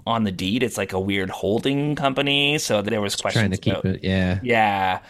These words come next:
Speaker 1: and then he came out and said, "Well, I, you know, I bought it with money from my books," but then it's also like, "Yeah, but your church promotes your books.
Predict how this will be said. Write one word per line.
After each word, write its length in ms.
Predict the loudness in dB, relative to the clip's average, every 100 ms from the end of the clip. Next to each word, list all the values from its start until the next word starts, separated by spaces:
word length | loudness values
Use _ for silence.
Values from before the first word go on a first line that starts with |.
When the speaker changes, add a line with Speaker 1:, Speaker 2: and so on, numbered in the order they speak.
| -2
Speaker 1:
and 140 | 2 4
then 220 | 4 2
he 140 | 0
came 180 | 0 0
out 120 | 2
and 120 | 0 0
said, 240 | 0 0
"Well, 220 | 2 2
I, 100 | 2
you 240 | -2 -4 -4
know, 120 | -4
I 100 | -4
bought 220 | -2 -2
it 60 | -4
with 160 | -6
money 200 | -6 -6
from 180 | -8 -8
my 120 | -8
books," 460 | 0 4 4 2 -8
but 200 | -4 -2
then 180 | 0 0
it's 140 | 0
also 300 | -2 -2 -2
like, 240 | -2 0 2
"Yeah, 240 | 2 2
but 160 | 0 -2
your 180 | -2
church 640 | -2 -2 0 -2 -2 -4 -8 -8
promotes 460 | -4 -2 -2 -2
your 80 | -2
books. 480 | 0 -2 0 -4